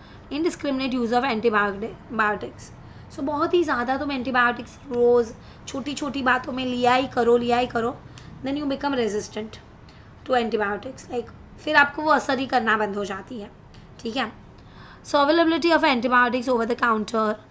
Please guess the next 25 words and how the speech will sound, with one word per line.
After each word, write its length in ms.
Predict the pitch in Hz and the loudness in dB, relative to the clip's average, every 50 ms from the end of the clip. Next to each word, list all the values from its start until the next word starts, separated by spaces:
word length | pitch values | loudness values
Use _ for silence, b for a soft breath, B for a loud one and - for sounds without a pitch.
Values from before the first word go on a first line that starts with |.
| B B B B B B B B - | B B B B B B B B -4
poor 220 | 269 262 269 277 - | 2 4 6 6 6
hygiene 560 | 233 240 240 226 226 214 190 233 233 233 240 | 6 4 4 4 4 2 0 -2 -2 -2 -2
and 180 | 294 254 233 214 | -4 -4 -6 -2
sanitation, 720 | - 233 226 220 220 208 226 214 185 - - 226 214 226 240 B B B B B B B B | 0 0 0 0 0 0 0 0 0 -2 -4 -4 -4 -6 -8 B B B B B B B B
antimicrobial 800 | 269 262 262 311 294 277 269 240 254 254 247 233 240 247 247 247 233 | -2 0 2 4 4 6 4 4 2 0 -2 0 0 -2 0 0 0
use 360 | 233 226 226 233 226 208 - - - - | 0 0 0 -2 -4 -6 -10 -16 -10 -6
in 120 | 240 233 | -4 -4
the 80 | 226 226 - | -4 2 2
pharmac 340 | 240 220 220 214 226 214 | 4 4 4 2 -2 -2
and 160 | 233 233 220 - | -2 -4 -2 -4
poultry 520 | 240 254 233 226 220 - - - 262 247 254 269 - - | -4 -2 -2 -4 -6 -8 -12 -12 -10 -10 -10 -10 -10 -8
industry, 560 | 240 226 226 220 208 - - - 233 226 240 - B B B B B B B - | -6 -2 0 0 0 -2 -6 -8 -6 -6 -6 -8 B B B B B B B 2
lack 220 | 233 233 247 247 247 | 4 4 4 4 4
of 140 | 294 285 247 | 2 2 4
vaccines 540 | 285 262 254 202 - - 254 240 240 233 226 | 4 2 2 0 -6 -6 -4 -4 -2 -2 -2
and 140 | 240 233 233 | -2 -2 -2
newer 240 | 233 226 220 226 226 233 220 | -2 0 0 0 0 0 0
antibiotics, 600 | 202 226 220 220 220 220 214 196 233 226 226 - - B B B B B B B 294 | -2 0 2 2 2 2 0 -2 -4 -6 -6 -10 -20 B B B B B B B -4
and 140 | 294 262 | -2 -2
poor 200 | 277 294 294 302 | 2 4 4 4
infection 520 | 302 285 254 - 269 240 226 - - 262 240 - | 4 4 0 0 0 -2 -2 -2 -6 -8 -8 -6
control 300 | 240 220 190 247 240 233 | -8 -6 -2 0 0 0
practices 560 | 214 247 285 240 - - 233 214 220 233 214 233 | 0 -2 -6 -6 -6 -4 -6 -4 -4 -4 -4 -4
in 80 | 226 214 | -2 -2
hospitals। 640 | 208 202 190 - - 220 - 262 285 - - | -2 -2 -4 -6 -10 -10 -10 -10 -14 -16 -18